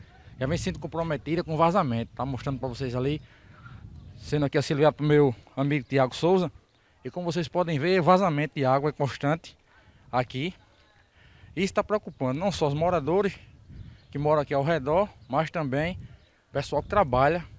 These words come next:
nesse local aqui embaixo, tá certo? Que é o escritório que atende aqui os moradores da cidade de Pedra de Fogo. Como vocês podem ver, toda a estrutura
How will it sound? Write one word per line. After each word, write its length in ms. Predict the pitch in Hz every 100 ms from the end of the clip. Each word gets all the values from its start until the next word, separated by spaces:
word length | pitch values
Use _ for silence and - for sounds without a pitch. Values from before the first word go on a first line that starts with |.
| -
nesse 180 | 139 -
local 260 | 165 123 135
aqui 160 | 127
embaixo, 400 | 151 113 117 131 - _ _ _ _ _ _
tá 120 | 123
certo? 260 | - 131 -
Que 80 | 135
é 20 |
o 40 |
escritório 500 | 131 131 - 123 143 - - - - - - - - - -
que 120 | -
atende 400 | 151 - 143 151
aqui 120 | 135
os 60 | 135
moradores 460 | 147 156 117 135 143
da 80 |
cidade 240 | 139 143 135
de 20 |
Pedra 220 | 139 147
de 80 | -
Fogo. 280 | - 110 107 - - - -
Como 160 | 160 170
vocês 140 | 170
podem 320 | - 190 170
ver, 160 | 131 196
toda 220 | 202 208
a 20 |
estrutura 580 | 170 180 - 165 160 120